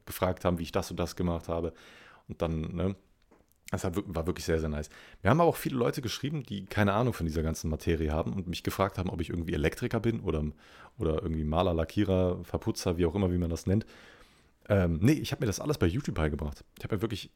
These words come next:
überall zu jedem Thema kann man sich ganz einfach wundervolle YouTube-Videos reinziehen, Mann. Ne? Das mache ich eigentlich mit allen Sachen so, die,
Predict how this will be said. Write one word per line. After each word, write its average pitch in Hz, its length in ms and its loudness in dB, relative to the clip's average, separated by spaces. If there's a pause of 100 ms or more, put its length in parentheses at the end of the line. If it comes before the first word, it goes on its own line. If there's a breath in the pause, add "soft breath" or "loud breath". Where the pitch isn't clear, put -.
(120)
überall 135 520 0
zu - 160 -8
jedem 98 340 0
Thema 120 380 -2 (480 soft breath)
kann 113 140 0
man 117 100 0
sich - 300 -4
ganz 123 280 2
einfach 95 480 0
wundervolle 87 580 4
YouTube-Videos 82 680 -2
reinziehen, 76 340 -2
Mann. 73 140 -4 (640 soft breath)
Ne? 95 240 0 (640)
Das 101 140 0
mache 135 160 6
ich 120 100 0
eigentlich 113 220 2
mit 95 100 2
allen 131 220 6
Sachen 87 240 4
so, 87 180 4
die, - 180 -4